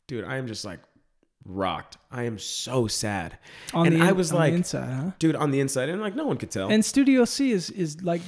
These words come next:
Speaker 2: just taking off?
Speaker 1: It's exploding.
Speaker 2: No
Speaker 1: It's like, it's, like,
Speaker 2: kidding.
Speaker 1: at a big point. And
Speaker 2: So,
Speaker 1: I'm just like,
Speaker 2: The Funny Man, I mean, obviously you, you're good at making people laugh. Like, that show's about comedy. And, like,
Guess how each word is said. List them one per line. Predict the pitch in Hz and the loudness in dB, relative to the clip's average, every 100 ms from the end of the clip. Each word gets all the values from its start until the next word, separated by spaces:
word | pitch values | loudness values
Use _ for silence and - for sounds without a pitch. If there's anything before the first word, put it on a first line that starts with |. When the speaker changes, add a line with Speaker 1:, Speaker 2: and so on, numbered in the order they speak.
| 151 | -8
Speaker 2:
just | - 208 196 196 - _ - | 0 2 2 0 -4 _ -4
taking | 180 190 151 | -2 0 -2
off? | 160 254 - - | -4 -6 -8 -2
Speaker 1:
It's | 151 165 | -2 -2
exploding. | - - 117 117 104 92 | -6 0 2 4 2 2
Speaker 2:
No | 220 | 4
Speaker 1:
It's | - | 4
like, | 170 117 | 4 2
it's, | 123 302 | 2 4
like, | 294 165 | 4 2
Speaker 2:
kidding. | 123 | 0
Speaker 1:
at | 131 | -2
a | |
big | 117 120 | -2 -4
point. | - 123 110 - | -4 -4 -4 -4
And | - | 4
Speaker 2:
So, | 151 | 6
Speaker 1:
I'm | |
just | 190 175 | 6 4
like, | 135 117 - | 0 -2 -4
Speaker 2:
The | 185 | -6
Funny | 175 214 226 | -4 0 2
Man, | 202 156 151 175 180 - - | 2 2 0 -4 -6 -14 -6
I | 165 | 0
mean, | 170 | 2
obviously | 175 180 180 170 | 2 2 0 0
you, | 165 180 | -2 -2
you're | 185 175 180 | -2 -2 -2
good | 180 175 185 | 0 0 2
at | |
making | 175 175 165 | 0 -2 -4
people | 175 165 | -4 -4
laugh. | 151 156 156 - | -2 -2 -2 -4
Like, | 151 143 | -8 -6
that | 170 | -6
show's | - 185 175 147 | -2 0 2 0
about | 156 147 | -2 -6
comedy. | - 208 202 143 143 | -8 -6 -4 -4 -6
And, | 160 160 | -4 -4
like, | 156 151 | -4 -6